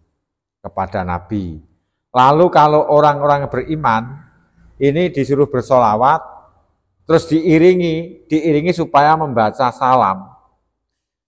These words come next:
Niki mergo umume menungso ki tukang gaya elek. Umume ngoten. Allah memberi nikmat,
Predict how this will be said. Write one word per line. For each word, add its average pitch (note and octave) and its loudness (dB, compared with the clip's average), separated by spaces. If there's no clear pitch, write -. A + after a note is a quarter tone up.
Niki C#3+ -2
mergo D#3 2
umume C#3 -2
menungso C#3 -4
ki E3 -6
tukang C3 -4
gaya G#2+ -2
elek. F#2 -2
Umume B2 -2
ngoten. F#2+ -6
Allah E3+ 4
memberi C3 2
nikmat, A2+ -4